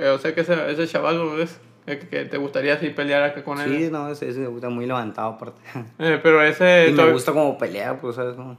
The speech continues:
Speaker 2: machine.
Speaker 1: ¿Él está en la U F C ahorita, güey? ¿O
Speaker 2: Sí,
Speaker 1: está
Speaker 2: es U F C. Tiene, tiene rato ahí en U F C.
Speaker 1: Qué chido, güey, qué chido. Oye, carnal, y tú,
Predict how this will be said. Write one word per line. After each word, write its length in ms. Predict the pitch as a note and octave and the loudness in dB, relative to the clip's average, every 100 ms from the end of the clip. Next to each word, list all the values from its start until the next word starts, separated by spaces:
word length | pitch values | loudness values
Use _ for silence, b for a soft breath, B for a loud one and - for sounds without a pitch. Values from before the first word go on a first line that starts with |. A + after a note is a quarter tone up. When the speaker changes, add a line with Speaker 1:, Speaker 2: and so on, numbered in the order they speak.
| _ _ - | _ _ -18
Speaker 2:
machine. 460 | G#2+ G#2+ A2 A2+ - _ - | -16 -16 -18 -18 -20 _ -2
Speaker 1:
¿Él 160 | D3+ | 0
está 240 | D#3 F3+ E3 | 2 2 2
en 60 | E3 | 2
la 80 | |
U 40 | D#3+ | 0
F 140 | E3 | -2
C 100 | E3+ | 2
ahorita, 280 | F3+ G#3+ A#3 | 2 2 0
güey? 140 | G3+ | 0
¿O 160 | C#3+ D3 | 0 0
Speaker 2:
Sí, 60 | C3+ | 2
Speaker 1:
está 100 | D3+ | 2
Speaker 2:
es 120 | D3 | 2
U 180 | D3 C3+ | 0 -2
F 60 | C3 | -6
C. 300 | A2 A#2 B2 _ _ _ _ _ - - - | -8 -10 -12 _ _ _ _ _ -20 -20 -14
Tiene, 280 | A2+ A2 G#2+ - | -12 -12 -14 -16
tiene 240 | A2 A2 | -12 -10
rato 320 | A2 G#2 A2 A2+ | -8 -10 -10 -14
ahí 60 | |
en 80 | A2 | -12
U 40 | A2 | -14
F 140 | A2 | -16
C. 80 | A2 A2+ _ _ _ F#3 | -18 -20 _ _ _ -12
Speaker 1:
Qué 100 | D3 | -10
chido, 320 | D3+ D3+ E3+ | -6 -4 -4
güey, 120 | E3+ | -6
qué 100 | E3 | -10
chido. 420 | D#3+ D#3 E3 E3+ E3 b b - | -10 -6 -4 -6 -10 b b -8
Oye, 220 | C#3+ D#3 | -4 0
carnal, 360 | D#3+ D#3+ D#3+ D3+ | 0 -2 -4 -8
y 60 | |
tú, 160 | D3+ | -4